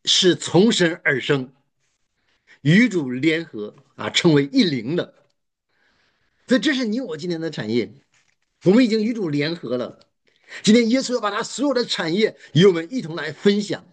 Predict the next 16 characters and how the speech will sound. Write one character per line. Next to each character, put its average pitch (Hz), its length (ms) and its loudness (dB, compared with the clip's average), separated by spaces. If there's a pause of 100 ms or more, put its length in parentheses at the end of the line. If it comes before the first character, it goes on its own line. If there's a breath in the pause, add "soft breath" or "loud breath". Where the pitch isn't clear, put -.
我 156 80 6
们 165 120 6
来 165 140 -2
得 165 280 4
着 160 140 -2
了 165 220 -4 (220 loud breath)
基 196 400 0
督 185 280 -2
的 151 300 -4 (100)
产 113 380 -4
业。 123 260 -2 (1040)
所 175 140 2
以 175 60 6
感 147 180 -6
谢 143 160 -6
主， 95 160 -20